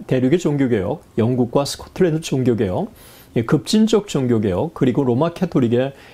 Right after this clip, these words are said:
예, 반종교개혁으로 대별할 수 있다는 말씀을 드렸습니다. 예, 그중에서도,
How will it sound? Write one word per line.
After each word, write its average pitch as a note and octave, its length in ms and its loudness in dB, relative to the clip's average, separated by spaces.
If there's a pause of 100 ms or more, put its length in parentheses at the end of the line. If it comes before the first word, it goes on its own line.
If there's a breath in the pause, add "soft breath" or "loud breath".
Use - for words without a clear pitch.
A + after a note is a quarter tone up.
(160 loud breath)
예, A2 120 0
반종교개혁으로 D3 1700 0 (120)
대별할 D#3 420 0
수 - 140 -2
있다는 B2+ 420 -2
말씀을 A#2+ 420 -2
드렸습니다. G2 680 -2 (480 loud breath)
예, C#3 100 2
그중에서도, D#3+ 760 0